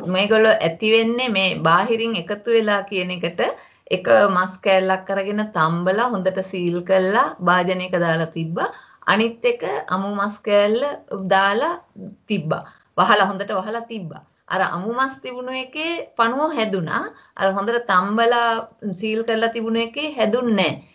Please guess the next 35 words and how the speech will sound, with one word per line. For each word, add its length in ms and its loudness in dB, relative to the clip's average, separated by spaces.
ඒ 160 4
කියන්නේ 600 0
ඒකෙන් 500 0
අදහස් 460 0
කරේ 360 2
අර 140 -2
මේ 260 -6
ඒ 180 0
අමු 200 2
මස් 260 -2
වලට 280 2
ඉස්සෙල්ලා 500 0
මේ 260 -4
මැස්සෝ 440 2
වහලා 280 4
හරි 220 -4
කොහොම 360 -4
හරි 340 -4
බිත්තර 420 -4
එකතු 320 -2
වෙලා 260 4
තියෙනවා 440 -8
තිබිලා 280 2
එකෙන් 300 -2
හැදුනා. 500 0
අර 120 -4
තම්බවනකොට 760 0
ඒවා 200 4
විනාශ 380 0
වෙච්ච 280 2
නිසා 300 0
ඒකේ 240 -4
හැදුන්නේ 340 -4
නැහැ 200 -4
කියලා. 360 -12